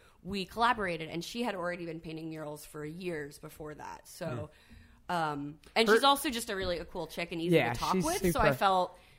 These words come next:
Speaker 1: uh, good asking her questions and standing back and watching what she did. So that was a really good early experience to, um, learn some techniques, and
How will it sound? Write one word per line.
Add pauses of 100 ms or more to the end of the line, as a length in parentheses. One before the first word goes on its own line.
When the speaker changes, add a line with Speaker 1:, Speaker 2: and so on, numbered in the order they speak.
(300)
Speaker 1:
uh,
good
asking
her
questions
and
standing
back
and
watching
what
she
did.
So
that
was
a
really
good
early
experience
to, (680)
um, (520)
learn
some
techniques,
and